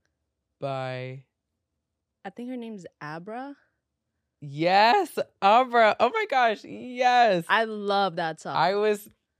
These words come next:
Speaker 1: I was like, "Is she about to say Abra?" That's why I was like, "That's a good song." That, um, Rose's E P is so good too. I
Speaker 2: Yeah.
Speaker 1: think it's from
Speaker 2: It's,
Speaker 1: Roses,
Speaker 2: um,
Speaker 1: I
Speaker 2: it's,
Speaker 1: believe?
Speaker 2: yeah, Rose.
Speaker 1: Yep.
Speaker 2: Mm-hmm.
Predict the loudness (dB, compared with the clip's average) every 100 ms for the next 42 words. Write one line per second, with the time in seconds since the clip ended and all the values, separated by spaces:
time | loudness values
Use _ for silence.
0 | _ 0 2 2 0 -2 -2 -10 -8 -12
1 | -6 -8 -6 -4 0 0 2 0 2 0
2 | 0 0 0 0 -8 _ _ _ _ -6
3 | -4 -2 -4 -6 -10 -4 0 2 0 -2
4 | -6 -4 -2 -2 -4 -10 -20 _ _ -6
5 | -2 -2 0 -2 -4 -8 -16 -20 _ _
6 | _ _ _ _ _ _ _ _ _ _
7 | _ _ _ _ _ _ -10 -6 -6 -6
8 | -10 -12 -16 -14 -16 -16 -16 -14 -12 -10
9 | -12 -12 -12 -8 -8 -8 -8 -12 -6 -4
10 | -4 -10 _ _ _ _ _ _ _ -14
11 | -14 -14 -20 -20 -12 -10 -8 -8 -8 -8
12 | -6 -6 -8 -10 -8 -8 -6 -6 -8 -10
13 | -18 _ -4 -2 -2 _ _ -14 -14 -14